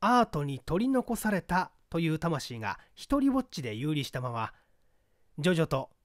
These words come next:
または突然に一種の不安定的な心霊作用を起こして、AマイナスBに呼びかける。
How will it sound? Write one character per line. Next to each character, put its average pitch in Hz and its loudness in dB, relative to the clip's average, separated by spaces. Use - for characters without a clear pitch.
ま 170 4
た 233 4
は 180 2
突 185 -4
然 240 4
に 214 4
一 - -2
種 156 0
の 110 -2
不 180 -2
安 277 2
定 247 2
的 226 -2
な 208 2
心 233 0
霊 226 6
作 214 -2
用 180 4
を 175 2
起 170 -10
こ 196 0
し - -8
て、 151 -4
A 190 8
マ 170 2
イ 185 2
ナ 175 2
ス 151 -2
B 147 0
に 196 2
呼 113 -4
び 131 -6
か 127 -6
け 127 -6
る。 107 -14